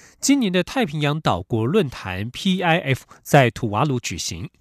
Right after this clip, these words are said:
外交部今天表示，我外交部长吴钊燮已经率团抵达参加论坛及相关活动，并出席第二十七届台湾中华民国与论坛国家对话会议，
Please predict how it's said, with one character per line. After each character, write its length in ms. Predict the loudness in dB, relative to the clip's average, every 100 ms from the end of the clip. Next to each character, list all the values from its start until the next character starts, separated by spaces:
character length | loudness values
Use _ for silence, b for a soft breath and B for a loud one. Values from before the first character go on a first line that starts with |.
| b b 4
外 120 | 6
交 100 | 6
部 140 | 2
今 120 | 0 0
天 80 |
表 220 | 0 -2 0
示， 300 | 2 2 0 B B B
我 100 | 4
外 160 | 6 6
交 100 | 4
部 100 | 0
长 240 | 0 -2
吴 120 | -4 0
钊 180 | 0
燮 160 | 2 0
已 80 | 0
经 180 | -2 -2
率 220 | 0 -2
团 300 | 0 -4 -2
抵 160 | -4
达 240 | -4 -4 -4
参 180 | -2 0
加 140 | 2
论 200 | 2 0
坛 240 | -2 -6
及 220 | -6 -4 -2
相 240 | -2 0
关 160 | 0 -2
活 220 | -4 2
动， 200 | 2 2 B B B
并 220 | 4 4
出 240 | 2 0
席 200 | 2 0
第 180 | 0 0
二 200 | 4 2
十 160 | 4 -2
七 240 | 0 0
届 300 | 2 2 2 -4
台 280 | -4 -2
湾 280 | 2 2 2
中 220 | 0 0
华 160 | 2 0
民 160 | 0 2
国 240 | 2 2 0
与 160 | -4
论 260 | 2 2 2
坛 260 | -4 -6
国 200 | -2 -2
家 180 | 0 -2
对 220 | 0 0
话 180 | 2 -2
会 180 | 4 2
议， 260 | 4 -2